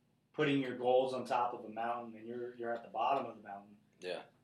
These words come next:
Speaker 1: No one wants to walk up that mountain to get to that goal.
Speaker 2: Right,
Speaker 1: They just wanna
Speaker 2: right.
Speaker 1: take the helicopter and get
Speaker 2: Exactly.
Speaker 1: there. Well,
Speaker 2: Take me up there.
Speaker 1: there's no helicopter in this
Speaker 2: Nope.
Speaker 1: one, guys.
Speaker 2: Not for this one.
Speaker 1: So, you know, that's what I believe. That's, that's how I see, um,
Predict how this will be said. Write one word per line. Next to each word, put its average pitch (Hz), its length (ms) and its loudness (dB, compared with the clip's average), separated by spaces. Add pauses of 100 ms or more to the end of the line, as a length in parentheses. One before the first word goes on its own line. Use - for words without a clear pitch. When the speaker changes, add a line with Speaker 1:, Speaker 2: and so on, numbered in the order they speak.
(200)
Speaker 1:
No 147 140 0
one 190 180 2
wants 165 240 4
to 139 80 -2
walk 131 420 6
up 131 140 0
that 113 200 0
mountain 117 300 -2
to 104 60 -12
get 113 320 -8
to 110 60 -12
that 98 260 -12
goal. 98 220 -16
Speaker 2:
Right, 101 220 2
Speaker 1:
They 131 100 -2
just 139 180 -2
wanna 135 220 4
Speaker 2:
right. - 100 -2
Speaker 1:
take 135 200 2
the 127 60 -2
helicopter 120 520 2
and 101 100 -14
get - 80 -16
Speaker 2:
Exactly. - 360 0
Speaker 1:
there. - 60 -12
Well, - 160 -14
Speaker 2:
Take 98 200 -4
me 98 80 -4
up - 120 -6
there. - 140 -10 (160)
Speaker 1:
there's 147 180 0
no 165 160 4
helicopter 131 540 2
in 104 60 -14
this 98 100 -14
Speaker 2:
Nope. 117 160 -4 (120)
Speaker 1:
one, - 120 -20
guys. - 80 -20
Speaker 2:
Not 113 160 -4
for 123 80 2
this 131 200 4
one. 87 120 -8 (720)
Speaker 1:
So, 143 440 2 (400)
you 185 80 0
know, 196 140 6
that's 202 240 4
what 208 100 0
I 185 140 8
believe. 156 500 4 (120)
That's, - 360 2
that's 135 220 0
how 139 140 8
I 131 80 8
see, 131 640 0 (160)
um, 113 600 6